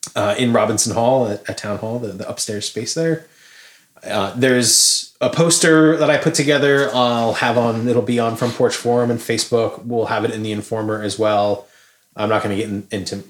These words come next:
a lot of other details. There's not much else to share. Uh, there's a cost. It's, it's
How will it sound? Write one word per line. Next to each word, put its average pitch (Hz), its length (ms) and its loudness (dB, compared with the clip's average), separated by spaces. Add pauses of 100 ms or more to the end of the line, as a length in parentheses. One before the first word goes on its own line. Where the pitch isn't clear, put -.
(360)
a - 60 -10
lot 98 160 -2
of 98 80 -2
other 107 160 2
details. 110 400 0
There's 95 120 -4
not 107 160 -4
much 101 160 -6
else - 200 -8
to 110 80 -12
share. 107 480 -4 (240)
Uh, 90 400 -8
there's 143 200 4
a 147 60 2
cost. - 500 0
It's, - 300 -8
it's - 360 -6